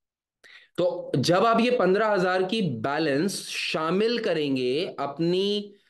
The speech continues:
वर्किंग के अंदर, नेट एसेट्स की वर्किंग के अंदर, तो ऑटोमेटिकली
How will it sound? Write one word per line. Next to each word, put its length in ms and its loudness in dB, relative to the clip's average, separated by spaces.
वर्किंग 560 -2
के 80 -2
अंदर, 280 0
नेट 320 -2
एसेट्स 400 -4
की 120 -4
वर्किंग 440 -4
के 60 -4
अंदर, 320 0
तो 340 -2
ऑटोमेटिकली 1300 -2